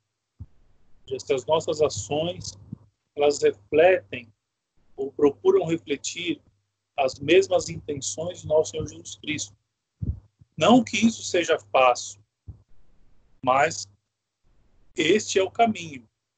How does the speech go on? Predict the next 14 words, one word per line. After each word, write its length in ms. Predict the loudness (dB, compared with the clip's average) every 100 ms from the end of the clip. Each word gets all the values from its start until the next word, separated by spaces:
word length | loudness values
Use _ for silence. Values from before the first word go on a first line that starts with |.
| _ _ -8
É 100 | -6
isso, 480 | -6 -8 -12 -16 -18
é 60 |
para 280 | -8 0 2
isso 220 | 0 -6 -12
que 100 | -4
nós 180 | -2
devemos 480 | 0 -2 -4 -8 -12
nos 240 | -6 -6 -6
esforçar. 720 | -6 -2 -2 -2 -6 -8 -12 _ _ _ _ _ _ _ _ -20 _ _ -20 -20 -20 _ -20 _ _ -20 -20 -20 -6
É 180 | 2 8
então 580 | 8 6 4 6 6 2
que 200 | -8 -6
Jesus 800 | -4 -4 -6 -10 -8 -10 -12